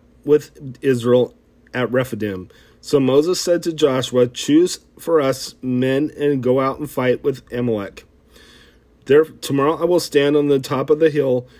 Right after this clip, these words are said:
with the staff of my hand and of God in my hand." So Joshua did as Moses told him and fought with Amalek,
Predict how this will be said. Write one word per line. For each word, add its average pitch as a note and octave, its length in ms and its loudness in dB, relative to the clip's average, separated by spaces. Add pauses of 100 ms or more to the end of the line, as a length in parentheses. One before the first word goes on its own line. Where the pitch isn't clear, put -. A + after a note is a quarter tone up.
(180)
with C3+ 160 -2
the C3 140 2
staff C3+ 520 -2
of E3 120 -2
my D#3 180 0
hand C3 380 -4
and B2+ 320 -6 (560)
of C3+ 200 -4
God A#2 380 -2
in B2 100 -8
my B2 140 -4
hand." G#2 420 -8 (340)
So C3+ 200 0
Joshua E3 560 0
did C3 320 2
as C3 440 -4
Moses B2 460 -2
told A#2 320 0
him A2+ 240 -4 (340)
and B2 160 -2
fought B2+ 400 -4
with D#3+ 260 -4
Amalek, C#3+ 600 -2